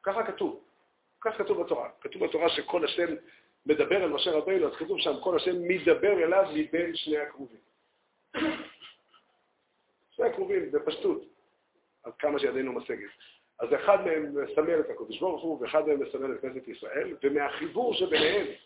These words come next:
כמעט לא יכול להיות יותר מפורש מזה, מהחיבור שביניהם יוצאת לאור תורה. מהחיבור שביניהם יכול לצאת תור-,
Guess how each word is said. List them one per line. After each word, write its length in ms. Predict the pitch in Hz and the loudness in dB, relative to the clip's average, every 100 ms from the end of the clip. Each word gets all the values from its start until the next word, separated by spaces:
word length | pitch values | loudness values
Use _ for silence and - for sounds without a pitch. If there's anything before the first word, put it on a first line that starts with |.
| _ _ _ _ _ _ | _ _ _ _ _ _
כמעט 300 | - 233 254 | -2 2 6
לא 80 | 220 | 6
יכול 180 | 208 196 | 6 6
להיות 100 | 180 | 4
יותר 180 | 170 151 | 2 2
מפורש 420 | 143 139 123 123 | 2 0 0 -4
מזה, 140 | 117 - _ _ _ _ - | -10 -14 _ _ _ _ 2
מהחיבור 460 | 160 165 175 269 226 | 4 4 4 2 6
שביניהם 500 | 196 170 175 254 240 | 6 4 4 4 4
יוצאת 360 | 170 - - - | 2 4 2 4
לאור 400 | 156 156 185 - | 2 4 2 2
תורה. 220 | 139 - - _ _ _ _ _ _ _ _ _ _ _ _ - _ _ _ _ _ _ _ - | 0 0 -10 _ _ _ _ _ _ _ _ _ _ _ _ -20 _ _ _ _ _ _ _ -4
מהחיבור 420 | 156 - 170 269 | -2 0 0 2
שביניהם 420 | 233 196 196 226 196 | 2 4 6 6 6
יכול 220 | 185 170 | 2 0
לצאת 240 | 160 220 | 0 0
תור-, 220 | - 160 | 0 -2